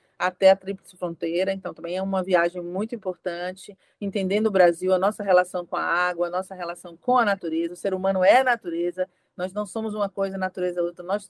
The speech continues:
todos somos natureza. Então a série vai trabalhar sobre isso, trabalhar sobre economia, desenvolvimento também. Então, acho que esses são os lançamentos, assim, que me ocorrem mais fortemente,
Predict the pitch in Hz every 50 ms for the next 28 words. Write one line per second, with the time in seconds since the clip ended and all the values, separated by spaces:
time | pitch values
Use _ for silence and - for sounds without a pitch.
0 | _ - 226 240 254 233 233 - 233 208 202 190 190 185 185 - 165 160 160 170
1 | 175 175 180 180 - 180 180 - _ _ _ _ _ 180 180 - - 190 185 185
2 | 190 190 190 190 185 175 175 175 180 180 175 - 185 175 180 180 175 175 180 190
3 | 208 196 - - - 180 175 175 185 180 - 180 175 175 - 185 175 175 165 170
4 | 190 208 202 190 185 - 175 170 165 175 175 180 180 170 165 170 180 190 - _
5 | - 180 170 170 175 175 185 202 - _ _ _ _ _ _ _ _ _ _ _
6 | 214 220 - - 240 240 247 - 233 - 254 247 233 233 233 220 - 233 214 202
7 | 196 202 202 196 196 190 - 196 190 185 - 196 196 196 190 - - 190 196 196
8 | 190 185 185 196 214 - - 208 196 - - - 185 180 175 180 190 214 233 240
9 | - - - _